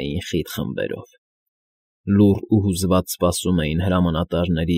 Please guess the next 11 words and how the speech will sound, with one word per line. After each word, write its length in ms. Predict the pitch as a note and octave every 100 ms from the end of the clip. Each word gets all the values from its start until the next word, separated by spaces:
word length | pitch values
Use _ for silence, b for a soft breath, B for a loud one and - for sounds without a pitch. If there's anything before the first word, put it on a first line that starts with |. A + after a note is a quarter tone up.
| -
ու 60 | G2+ F#2+
հարյուրապետների 760 | F#2 F2 E2+ E2+ - E2+ A#1+ -
կարգադրության, 800 | A#1+ - - - C2+ - - - _ _ _ _ _ _ -
որոնք 440 | G#2+ G2 G2 F#2 F2+
այդ 160 | F2+ F2
միջոցին 480 | - F#2+ - G2 F#2+
խորհրդակցում 720 | - E2+ - F2 - - F2+ C#2+
էին 260 | D#2+ D#2 F2+ _ -
սուսերամարտի 760 | A2+ G#2+ F#2 E2 D#2 - - -
սրահներից 600 | - - - G1+ - - -
մեկում։ 340 | - - -